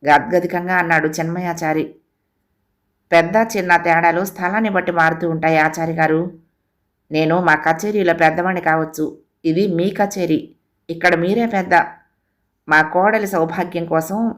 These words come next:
మీ చేతులతో, మీ దీవెనలతో తయారైన మంగళసూత్రాలు అందుకుంటూ మేము మీకు పాదాభివందనం చేయటం మా కృతజ్ఞతలు తెలియజేసుకోవటమే," చిరునవ్వుతో చెప్పారు తహసీల్దార్ గారు.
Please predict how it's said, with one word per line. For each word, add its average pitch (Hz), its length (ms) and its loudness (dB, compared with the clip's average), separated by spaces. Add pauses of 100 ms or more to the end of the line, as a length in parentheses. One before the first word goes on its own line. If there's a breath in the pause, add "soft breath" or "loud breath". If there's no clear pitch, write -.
మీ 170 120 0
చేతులతో, 170 840 0 (420)
మీ 196 160 2
దీవెనలతో 233 580 0
తయారైన 185 440 0
మంగళసూత్రాలు 185 680 0
అందుకుంటూ 165 680 -2 (600)
మేము 165 200 4
మీకు 160 220 2
పాదాభివందనం 170 760 2
చేయటం 165 540 -4
మా 170 100 4
కృతజ్ఞతలు 226 640 -4
తెలియజేసుకోవటమే," 175 1000 -4 (840)
చిరునవ్వుతో 247 400 4
చెప్పారు 175 380 0
తహసీల్దార్ 180 540 -2
గారు. 165 400 0